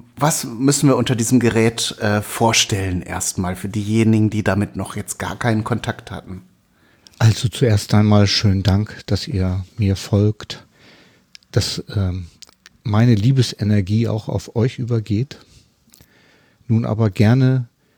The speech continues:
Speaker 2: zum Urteilchenstrahler. Was ist das überhaupt? Ein Urteilchenstrahler ist ein Gerät aus der Radionik.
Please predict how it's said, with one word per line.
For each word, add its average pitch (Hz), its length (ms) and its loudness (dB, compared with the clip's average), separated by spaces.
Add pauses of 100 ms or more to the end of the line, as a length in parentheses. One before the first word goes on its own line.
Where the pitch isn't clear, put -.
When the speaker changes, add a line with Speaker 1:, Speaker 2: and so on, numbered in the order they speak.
(360)
Speaker 2:
zum - 220 -4
Urteilchenstrahler. 90 1400 -2 (2500)
Was 110 280 0
ist - 300 -2
das 139 160 2
überhaupt? 90 720 -2 (400)
Ein 110 160 0
Urteilchenstrahler 98 1400 0 (960)
ist - 140 -2
ein 107 180 2
Gerät 110 380 2
aus 92 180 -4
der 92 220 2
Radionik. 98 840 2